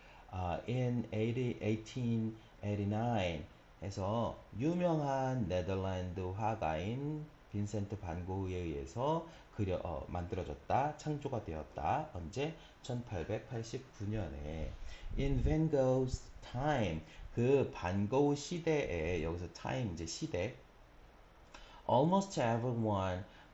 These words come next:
거의 모든 사람은 could look up and see, 어, 올려다볼 수 있었어.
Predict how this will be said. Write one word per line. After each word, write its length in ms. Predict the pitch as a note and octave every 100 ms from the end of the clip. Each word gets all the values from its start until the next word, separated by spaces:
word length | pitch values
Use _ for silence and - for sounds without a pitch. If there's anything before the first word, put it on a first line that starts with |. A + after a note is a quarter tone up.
| - -
거의 840 | - - D3 F3+ F#3+ D#3 C3+ C#3+
모든 400 | F#2 F#2 G2+ B2
사람은 720 | A2 F2+ D2 G2 C#3+ C#3+ G#2 -
could 160 | C3+
look 220 | C#3 - C#3+
up 280 | C#3 -
and 140 | G#2+ G2
see, 800 | - - A#2+ C#3 A2 F2+ E2 E2 - - - -
어, 340 | - F2 D#2 -
올려다볼 600 | C3+ F3 F#3 F3+ E3 E3+
수 180 | - D#3
있었어. 760 | D3+ - C3 - C#3 C#3 -